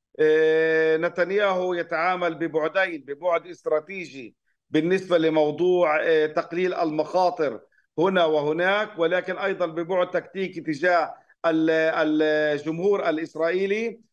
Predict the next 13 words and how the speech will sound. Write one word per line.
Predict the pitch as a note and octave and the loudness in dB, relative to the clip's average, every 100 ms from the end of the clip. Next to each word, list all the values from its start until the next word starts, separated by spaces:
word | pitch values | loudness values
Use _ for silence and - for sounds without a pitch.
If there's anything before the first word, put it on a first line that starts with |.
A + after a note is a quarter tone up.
| _ - | _ -2
لهذا | E3 F#3 G#3 G3+ F3+ | 0 2 0 0 -2
فما | E3 F#3 F#3+ E3+ | 0 0 0 0
حدث | G3 G3 F3+ | -2 -2 -2
الآن | E3 D#3 E3+ G3+ F3+ C#3+ G#2+ _ _ - | 0 0 0 0 0 -4 -10 _ _ -6
بالنسبة | D#3+ F#3 F#3+ F3 | -2 -2 0 2
له | F3 F#3+ | 4 4
هو | F3 E3+ F3 F3 | 4 2 2 2
شرخ | D#3 F#3 G#3+ E3 - - _ _ _ | 2 2 0 0 -8 -20 _ _ _
بالسردية | E3 E3 E3 D#3+ F3 D#3+ D3+ G3+ F#3 | 2 4 4 2 0 -2 -2 -2 0
التي | F3 F3 E3+ | 0 -2 -2
يحاول | E3 F3 F3+ E3+ E3 | -2 0 0 -2 -2
أن | E3+ E3 | -2 -2
يبنيها | E3 D3+ D#3 G3+ F#3 D3 C3 | -2 -2 -2 -2 0 0 -4